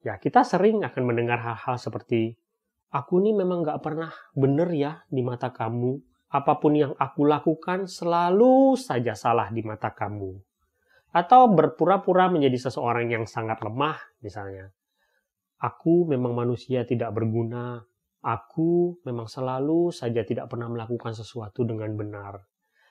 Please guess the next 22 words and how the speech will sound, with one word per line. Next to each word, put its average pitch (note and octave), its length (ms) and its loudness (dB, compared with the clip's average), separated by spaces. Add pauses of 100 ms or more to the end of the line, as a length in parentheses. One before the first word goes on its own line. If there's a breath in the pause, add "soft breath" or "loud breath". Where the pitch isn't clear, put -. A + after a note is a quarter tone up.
(440)
Pokoknya E3+ 560 4
apapun F#3 560 2
yang G#3 80 2
dia C#3 160 6
lakukan, B2 800 -4
sehingga D#3 560 0
seolah-olah F#3 1700 2
dia C3 240 4
itu C3 160 2
adalah A2+ 400 0
korban. A2+ 560 2 (400)
Dan B2+ 320 0
kalian C3 400 2
itu A3+ 160 2
adalah C3 480 2
orang A3 400 4
yang D#3+ 320 0
jahat D3 480 2 (320)
karena C#3 320 -4
kalian F3+ 400 2
mengkonfrontasi F#3 1040 2
dia A#2 480 -2